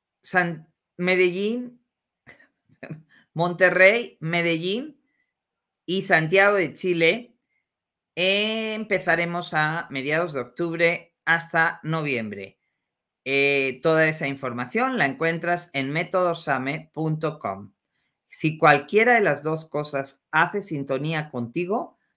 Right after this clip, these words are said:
te invito a que te sumes, ¿eh? a que busques toda la información en métodosame punto com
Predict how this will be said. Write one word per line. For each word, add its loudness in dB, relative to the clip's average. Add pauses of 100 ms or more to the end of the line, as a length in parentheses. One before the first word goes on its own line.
(120)
te 0
invito 0
a -2
que -2
te -8
sumes, -6
¿eh? -2
a -2
que -2 (180)
busques -4
toda 4
la 0
información -2
en -6
métodosame -2
punto -2
com 2